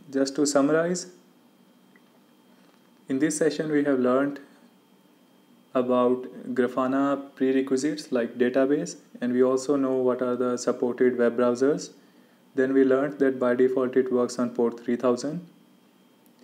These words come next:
And also we followed the steps to install on cent O S.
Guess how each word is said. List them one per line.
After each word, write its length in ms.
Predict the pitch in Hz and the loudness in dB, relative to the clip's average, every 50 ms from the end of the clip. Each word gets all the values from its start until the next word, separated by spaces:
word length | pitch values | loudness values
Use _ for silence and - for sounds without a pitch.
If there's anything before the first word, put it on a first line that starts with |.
| _ _ _ _ _ _ _ _ _ _ _ | _ _ _ _ _ _ _ _ _ _ _
And 100 | 127 131 | -4 -2
also 280 | 131 143 143 - 175 165 | -2 -2 -2 -2 -4 -4
we 120 | 170 160 | -4 -4
followed 360 | - - 135 127 131 131 127 | -2 0 0 2 2 2 0
the 100 | 135 131 | 0 -2
steps 360 | 127 - - 127 120 120 - | -2 -2 -2 -2 -2 -2 -2
to 120 | - - 127 | 0 0 0
install 560 | 123 123 - - 127 120 117 117 120 117 - - - - _ _ _ _ _ _ _ _ _ _ _ _ _ _ _ _ _ _ _ _ _ _ _ _ _ _ _ _ _ _ _ _ _ _ _ _ | 2 0 -2 -4 -2 0 0 0 -2 -4 -8 -14 -20 -20 _ _ _ _ _ _ _ _ _ _ _ _ _ _ _ _ _ _ _ _ _ _ _ _ _ _ _ _ _ _ _ _ _ _ _ _
on 380 | - 127 123 123 123 117 - - | -2 -2 0 0 -2 -4 -6 -10
cent 320 | - - 127 123 127 127 | -6 -4 -2 -2 0 2
O 120 | 139 131 127 | 2 2 2
S. 240 | 147 170 - - | 0 -2 -6 -10